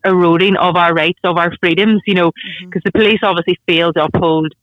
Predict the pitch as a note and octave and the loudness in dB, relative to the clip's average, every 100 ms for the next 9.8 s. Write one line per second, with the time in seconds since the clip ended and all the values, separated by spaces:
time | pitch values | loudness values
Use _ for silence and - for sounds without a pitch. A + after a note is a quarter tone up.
0 | _ _ - D3+ G3 A#3+ A3+ E3 - E3 | _ _ -8 -2 -2 0 -2 -2 -2 -2
1 | D#3+ D#3 E3 - D#3 D3+ - F#3 F#3 E3+ | 0 -2 -6 -4 -4 -2 -2 0 0 0
2 | E3 C#3+ - D#3+ D#3+ F#3 F3 F3 - - | -2 -2 -2 -2 0 0 0 -2 -6 -8
3 | D#3+ D3+ D3+ - F#3 F#3 F#3 F3+ F3+ - | -6 -4 -6 -2 0 2 2 2 0 -6
4 | - - - F#3+ G3 F3+ - G3 A3+ C4+ | -12 -12 -4 -2 0 -2 -2 -2 0 0
5 | D#4+ A#3+ F3+ G3 - F#3+ - - - F#3+ | 0 0 -2 -2 -4 -4 -6 -8 -4 -2
6 | G3+ G3 F#3 F3 - F3+ F3+ G3+ F#3 F3 | -2 0 0 0 0 -2 0 0 2 2
7 | E3+ - F#3 F3 F3+ F3+ - F#3+ F3 F3 | 0 0 -2 0 0 0 -4 -2 -2 0
8 | F#3 A#3 C4+ - - - - - - A#3+ | 0 2 0 -2 -12 -12 -14 -12 -4 -4
9 | - - A#3 A3 G#3+ - - | -4 -4 0 2 0 -2 -6